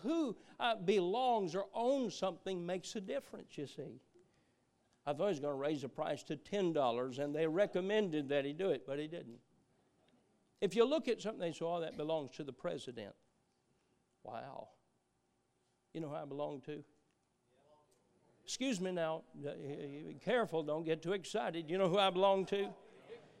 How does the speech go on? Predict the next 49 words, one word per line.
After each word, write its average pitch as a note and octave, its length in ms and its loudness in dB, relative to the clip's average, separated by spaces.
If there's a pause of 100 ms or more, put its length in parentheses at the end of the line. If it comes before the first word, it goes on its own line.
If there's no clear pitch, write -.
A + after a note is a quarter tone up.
(380)
I F3+ 100 6
belong D#3 380 4
to D#3+ 140 -4
the D#3+ 120 -4
King. A2+ 500 -10 (640)
My G3+ 200 6
Father F3+ 500 4
is F#3+ 160 0
rich F#3+ 340 0
in E3+ 100 -2
houses D#3 540 -4
and E3 120 -4
lands. G3+ 380 -2
He F3 120 -2
holds F#3+ 360 4
all A3+ 160 6
the A#3+ 100 6
wealth A#3+ 400 6
of F#3 120 2
the E3+ 80 4
world F#3+ 340 6
in F3+ 120 2
his E3+ 160 -2
hands F3+ 380 0
of F3 140 -4
silver G#3+ 440 4
and F#3+ 160 0
diamond, G3 420 2 (260)
uh, B3 180 6
of, G#3 200 2 (140)
of A3 140 2
silver D4+ 400 8
and D4 220 4
gold. A3+ 400 8 (100)
His D#4 200 4
coffers C#4 560 12
are A#3 160 6
full. B3+ 360 10
He A#3+ 100 0
has B3 200 6
riches C#4+ 480 6
untold. B3 640 12 (220)
And D#3+ 100 0
I'm G3+ 160 2
a - 80 0
child F#3 440 -2
of F3 80 -6
the E3+ 80 -4
King. B2 340 -8